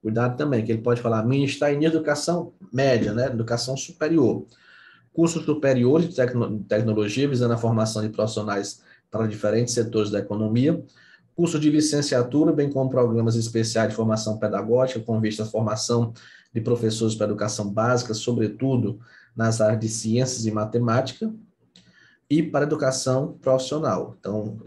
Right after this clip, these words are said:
tipo assim, ele diz, sobretudo nas áreas de ciências e matemática. Não quer dizer que é exclusivamente aí, mas principalmente, né, nessas áreas.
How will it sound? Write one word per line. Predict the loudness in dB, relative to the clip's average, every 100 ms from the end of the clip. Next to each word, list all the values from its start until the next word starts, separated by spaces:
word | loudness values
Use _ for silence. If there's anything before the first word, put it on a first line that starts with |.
| -10
tipo | -4 -2
assim, | 0
ele | -2
diz, | 0 -2 -4 -8 _ -20 -10
sobretudo | 0 2 2 0 2 2 4
nas | 4 2 2
áreas | 0 0
de |
ciências | -4 -4 -2 0 0
e |
matemática. | -2 -2 -2 -2 0
Não | 0
quer | 2
dizer | 2
que | 2
é |
exclusivamente | -2 2 2 4 4 2 0 0
aí, | 0 -2 -4 -14 _ _
mas | -2 -2
principalmente, | 0 2 2 0 -2 -2 0 0 -2 -2
né, | -2
nessas | 0 -2 -2 0
áreas. | 0 -4 -12 -18